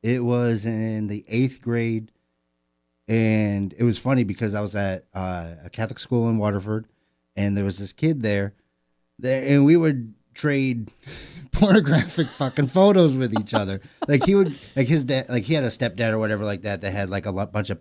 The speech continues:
penthouses and shit. But he would bring in, uh,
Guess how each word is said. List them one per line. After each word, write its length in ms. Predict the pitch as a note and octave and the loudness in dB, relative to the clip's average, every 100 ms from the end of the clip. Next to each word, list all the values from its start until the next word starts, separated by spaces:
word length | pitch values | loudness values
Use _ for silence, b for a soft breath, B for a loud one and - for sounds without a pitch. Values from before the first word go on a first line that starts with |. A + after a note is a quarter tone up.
| _ | _
penthouses 580 | - A2+ G2+ G2+ F#2+ F#2+ | -8 -4 -2 -4 -6 -10
and 120 | F#2+ | -10
shit. 320 | - G2 F#2+ _ _ _ _ _ - | -10 -10 -12 _ _ _ _ _ 0
But 80 | |
he 140 | A#2+ G3 | 4 4
would 120 | D#3 | 4
bring 220 | C3+ C3 | 4 4
in, 380 | B2 A2 A2+ - _ _ _ _ _ - | 4 4 2 -2 _ _ _ _ _ -4
uh, 360 | A2 G2+ G2 | -4 -2 -6